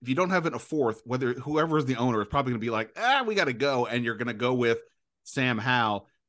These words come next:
Now, I don't think they had too many other options, to be honest, in the draft because they couldn't, they didn't, they can't trade up to get a top four pick, obviously, to do that. And if they didn't like Will Levis or Hendon Hooker, fine. I, I'm not gonna say they should have done that.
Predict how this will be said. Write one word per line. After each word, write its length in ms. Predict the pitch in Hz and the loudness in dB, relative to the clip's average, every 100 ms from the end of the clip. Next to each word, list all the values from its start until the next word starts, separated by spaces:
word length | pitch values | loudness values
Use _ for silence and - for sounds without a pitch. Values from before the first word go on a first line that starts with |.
| - | -2
Now, 260 | 131 117 110 - | 2 2 0 0
I 60 | |
don't 100 | 170 | 0
think 120 | 170 156 | 2 2
they 80 | |
had 140 | 147 143 | 2 0
too 100 | 147 | -2
many 140 | 143 | -2
other 160 | 127 113 | -2 0
options, 360 | 120 127 143 | -2 -2 -10
to 80 | 131 | -8
be 140 | 120 123 | -8 -4
honest, 340 | 113 117 123 | -2 -4 -4
in 60 | 113 | -6
the 80 | |
draft 480 | 95 101 107 131 127 | -4 -2 0 0 -4
because 420 | 120 - 110 104 - _ _ _ - | -8 -2 -2 -2 -8 _ _ _ -8
they 140 | 117 - - | -8 -8 -2
couldn't, 400 | 196 143 127 151 | 0 0 0 2
they 160 | 160 | 2
didn't, 280 | 165 156 - | 2 -2 -2
they 80 | 160 | -6
can't 280 | - 165 - | -4 -4 0
trade 240 | 135 113 | 0 2
up 220 | 113 - _ _ _ _ | 2 0 _ _ _ _
to 140 | - 143 | -6 -2
get 140 | 127 | 0
a 80 | 110 | 0
top 400 | - 139 113 - | 0 0 0 -2
four 240 | 127 113 | -2 -2
pick, 260 | 101 113 110 110 | -2 -4 -4 -4
obviously, 480 | 107 110 110 120 110 - _ - | -2 -2 -2 -4 -6 -12 _ -12
to 80 | 117 | -2
do 120 | 127 | 0
that. 180 | 123 123 | 0 0
And 240 | 120 120 | 0 0
if 60 | 139 | 0
they 100 | 185 | 0
didn't 140 | 175 | 4
like 120 | 165 147 | 2 4
Will 160 | 147 | 4
Levis 320 | 139 143 135 | 6 4 0
or 160 | 139 139 | -4 -4
Hendon 240 | 135 139 127 | -2 -2 0
Hooker, 400 | 135 135 127 _ _ _ _ _ _ - | 0 -2 -4 _ _ _ _ _ _ -2
fine. 300 | 117 117 113 | 0 0 0
I, 260 | 120 123 120 | 0 0 0
I'm 120 | 117 | 0
not 160 | 110 110 | 0 -2
gonna 140 | 104 | -6
say 160 | 113 104 | -4 -4
they 120 | 98 | -4
should 160 | - | -8
have 80 | 87 | -8
done 160 | 104 104 | -6 -2
that. 260 | 107 107 | -2 -4